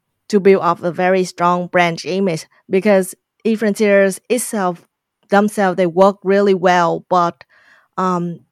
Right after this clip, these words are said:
marketing will help them to, to, to spread the brand awareness, to let people know how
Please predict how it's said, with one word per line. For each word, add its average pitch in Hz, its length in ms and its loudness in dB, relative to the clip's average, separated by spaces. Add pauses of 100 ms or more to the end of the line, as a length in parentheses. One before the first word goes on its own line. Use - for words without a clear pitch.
(420)
marketing 214 500 0
will 190 140 2
help 202 320 -2
them 165 360 -6
to, 180 280 -2
to, 175 240 -6
to 180 120 -8
spread 196 360 -2 (500)
the 190 80 -2
brand 185 440 -2
awareness, 180 500 -2
to 185 120 -8
let 185 220 -4
people 180 300 -2
know 170 240 -4
how 165 540 -4